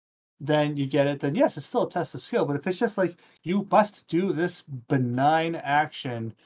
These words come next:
for fifty hours to get this result, then it's just, uh, th-, all it does is just pad the game time. And well, the thing with, the thing that Arceus does, like, in addition to a lot of other things,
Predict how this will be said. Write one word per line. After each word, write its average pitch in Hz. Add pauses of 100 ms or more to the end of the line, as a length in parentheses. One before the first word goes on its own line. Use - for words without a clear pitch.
(220)
for 131 (460)
fifty 185
hours 143
to 135
get 151
this 143
result, 135
then 135 (800)
it's 143
just, 180
uh, 160
th-, 175
all 190
it 202
does 202
is 151
just -
pad 175
the 147
game 165
time. 113
And 139 (120)
well, 160
the 156
thing 175
with, 151 (140)
the 143
thing 165
that 147
Arceus 160
does, 123
like, 135
in 151
addition 143
to 131
a -
lot 123
of 120
other 190
things, 120